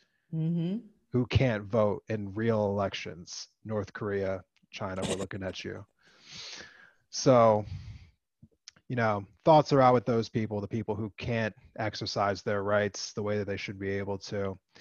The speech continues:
Speaker 2: And with that being said, I'm gonna close out this episode by asking Rashida to please plug her podcast one more time, because the people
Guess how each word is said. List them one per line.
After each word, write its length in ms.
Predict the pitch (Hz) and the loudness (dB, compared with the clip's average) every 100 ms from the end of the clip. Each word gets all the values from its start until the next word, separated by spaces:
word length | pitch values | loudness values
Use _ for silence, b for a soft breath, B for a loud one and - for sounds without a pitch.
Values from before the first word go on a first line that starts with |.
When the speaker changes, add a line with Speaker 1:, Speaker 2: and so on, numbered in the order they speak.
| B B B B | B B B B
Speaker 2:
And 220 | 110 107 | 0 0
with 100 | 107 | 4
that 180 | 127 123 | 6 6
being 200 | 127 117 | 4 2
said, 280 | - 123 117 | 0 2 4
I'm 80 | 120 | 2
gonna 160 | 110 | -2
close 460 | 101 - 127 127 117 | -4 -6 -2 -2 4
out 260 | 120 117 | 4 4
this 220 | 104 113 - | 2 -4 -2
episode 680 | 117 - - 123 117 123 | -4 -4 -6 -2 -2 -2
by 500 | 110 107 104 104 101 98 _ _ _ _ | 0 2 2 0 -2 -8 _ _ _ _
asking 340 | 120 123 - 120 | -2 -2 -2 -4
Rashida 720 | 113 - 143 131 135 156 143 | -4 0 2 6 6 4 -2
to 280 | - 117 107 - | 0 2 2 0
please 320 | - 139 123 | 4 4 4
plug 320 | - - 135 | -2 -2 0
her 140 | 104 117 | 0 -2
podcast 680 | - 127 123 123 110 104 | 2 2 2 2 0 0
one 220 | 113 120 117 | -2 -2 -2
more 220 | 117 110 | -2 -2
time, 340 | - 113 110 | -4 -4 -4
because 240 | 104 110 101 | -4 -6 -6
the 80 | |
people 600 | 101 - 196 127 101 95 | -6 -2 0 0 -4 -6